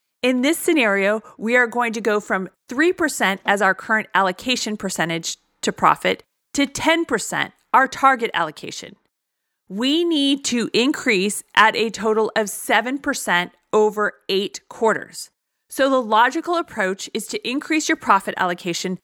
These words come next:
by one percent each quarter and pause the increase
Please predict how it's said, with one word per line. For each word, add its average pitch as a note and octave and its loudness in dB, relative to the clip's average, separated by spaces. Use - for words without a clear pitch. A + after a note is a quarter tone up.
by A3+ 6
one G3+ 0
percent B3+ -2
each - -4
quarter F#3 0
and C4+ 0
pause F4+ 2
the - -8
increase A#3+ -6